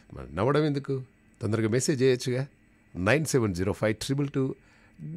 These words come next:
డబల్ జీరో ఫైవ్కి మెసేజ్ చేసే ప్రయత్నం చేయండి. And అలాగే Skype నుండి తెలుగు ఎన్ఆర్ఐ రేడియో. And మెయిల్స్ అంటే ఈ మధ్య మెయిల్స్ చాలా ఈజీ అయిపోయింది కదా, ఆ, కొంచెం కష్టం అయిపోయింది మెయిల్స్ చేయడం. అందుకోసం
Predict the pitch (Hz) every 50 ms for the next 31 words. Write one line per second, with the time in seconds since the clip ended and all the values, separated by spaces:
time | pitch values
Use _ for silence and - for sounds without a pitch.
0 | 196 220 240 269 262 233 214 214 180 139 131 135 131 110 - 110 101 87 - 87
1 | 92 92 - - 113 101 101 95 - 101 82 - 95 95 95 - - 107 98 95
2 | 92 90 87 87 90 85 85 - - - - - _ - 95 107 110 113 110 113
3 | - - - - - 156 151 208 196 - 156 117 90 78 69 62 - - - 143
4 | 143 160 139 143 151 147 - - 95 95 95 92 92 90 90 92 98 104 - _
5 | 90 90 87 85 87 98 107 104 90 71 - - - - - - _ _ _ -
6 | - - - - 80 78 76 82 92 101 117 123 120 - 127 104 127 120 113 107
7 | 92 78 82 76 92 104 98 80 - - _ - - - - - _ 92 92 95
8 | 107 107 - 98 90 90 90 87 85 80 76 - - 90 82 82 82 82 80 87
9 | 95 90 82 73 - 87 80 78 76 85 127 151 160 - _ _ _ - - -
10 | - - - 76 73 69 67 67 - - 73 69 - 85 80 - - 92 80 76
11 | - - 80 76 71 73 76 80 78 - - - 73 67 67 - - - _ _
12 | _ - - - - - 98 120 - 147 143 - 151 117 104 113 131 -